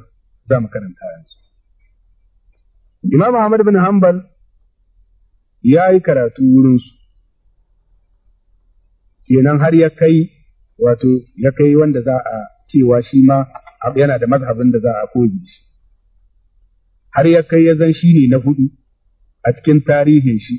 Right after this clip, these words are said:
mai cike da ƙanshi an karanta da ayyukan shi, kyawawa. Tabbas, ya ƙaru da su, ƙaruwa mai yawa,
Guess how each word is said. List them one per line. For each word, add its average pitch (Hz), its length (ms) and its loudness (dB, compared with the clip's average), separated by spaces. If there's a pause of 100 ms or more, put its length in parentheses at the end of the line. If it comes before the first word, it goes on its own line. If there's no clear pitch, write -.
(120)
mai 117 100 -4
cike 185 200 -4
da 156 80 0
ƙanshi 135 360 -4
an 127 120 -2
karanta 107 400 -4
da - 60 -10 (100)
ayyukan 135 360 0
shi, 104 180 -20 (460)
kyawawa. 120 520 -6 (1300)
Tabbas, 254 320 -2 (1300)
ya 147 180 0
ƙaru 117 240 -10
da 113 100 -18
su, - 120 -20 (420)
ƙaruwa 139 320 2
mai 120 140 -2
yawa, 131 280 0